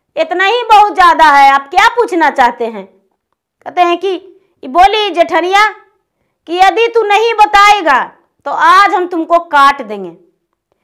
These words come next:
बोले कि "इतना जानने के लिए क्या जरूरी है?" तो हम इसीलिए जानना चाहते हैं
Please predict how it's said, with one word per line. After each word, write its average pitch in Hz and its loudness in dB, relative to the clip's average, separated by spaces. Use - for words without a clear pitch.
बोले 381 2
कि 453 0
"इतना 440 0
जानने 427 0
के 453 -4
लिए 427 0
क्या 403 2
जरूरी 294 -6
है?" 208 -12
तो 320 4
हम 349 0
इसीलिए 440 0
जानना 392 2
चाहते 403 0
हैं 339 0